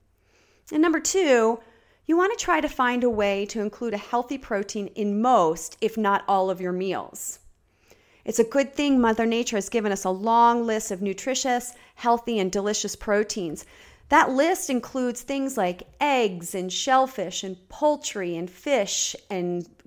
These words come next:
nuts and seeds, beans, soy, low-fat dairy. They're all great choices. There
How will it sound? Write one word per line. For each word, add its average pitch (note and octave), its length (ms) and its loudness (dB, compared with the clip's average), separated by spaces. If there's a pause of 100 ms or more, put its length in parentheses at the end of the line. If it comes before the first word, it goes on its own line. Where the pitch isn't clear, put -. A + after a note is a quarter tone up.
(260)
nuts A#3+ 540 2
and G3+ 100 -2
seeds, A#3 500 -6
beans, B3 540 -2
soy, G3 760 0
low-fat A#3+ 640 0
dairy. G#3 300 -2
They're A#3+ 260 -6
all G3+ 320 8
great F#3 360 -2
choices. - 800 -8 (720)
There B3 240 2